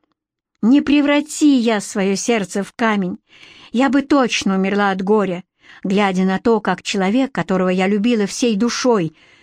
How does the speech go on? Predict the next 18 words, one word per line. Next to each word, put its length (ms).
постепенно 720
меня 340
забывает. 800
Я 220
становилась 680
старше, 640
и 160
Мира 300
теперь 360
узнавал 460
меня 300
с 120
трудом. 540
Я 240
приказала 640
всем 360
лекарям 580
королевства 840